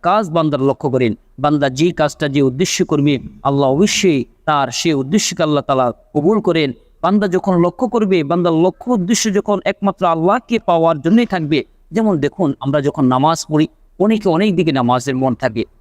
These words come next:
কেউ বা ব্যবসার দিকে, কেউ বা চাকরির দিকে, কেউ বা তার পরিবারের দিকে। সে সেজদা যাচ্ছে, সে রুকু দিচ্ছে ঠিকই, কিন্তু তার মন বিভিন্ন দিকে ছুটাফেরা করতেছে। আজকে সমাজের আমরা নামাজ পড়তেছি, কিন্তু আমাদের নামাজটা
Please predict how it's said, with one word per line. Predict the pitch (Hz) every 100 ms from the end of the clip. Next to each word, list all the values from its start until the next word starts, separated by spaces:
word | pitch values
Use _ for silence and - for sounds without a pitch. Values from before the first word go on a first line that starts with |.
| -
কেউ | 185
বা | 175
ব্যবসার | 147 135 - 147
দিকে, | 147 151 147 _ _
কেউ | 151 156
বা | 147
চাকরির | - 120 160 170
দিকে, | 170 - 175
কেউ | - - - 190
বা | 170
তার | - 139
পরিবারের | - 151 185 180 143
দিকে। | 120 113 98 _ -
সে | - 220
সেজদা | 240 190 208
যাচ্ছে, | 170 165 170
সে | - 180
রুকু | 165 - 190
দিচ্ছে | 180 -
ঠিকই, | - 180 165
কিন্তু | 165 156
তার | - 139
মন | 123 147 185 214 185
বিভিন্ন | - 147 220 220 175
দিকে | 165 160 -
ছুটাফেরা | - - 196 160 143
করতেছে। | 123 110 117 123 107 _ _
আজকে | 135 - 143
সমাজের | - 151 147 139
আমরা | 139 131 127
নামাজ | 131 147 139 -
পড়তেছি, | 135 143 143
কিন্তু | 135 135
আমাদের | 127 143
নামাজটা | 123 123 165 - - 135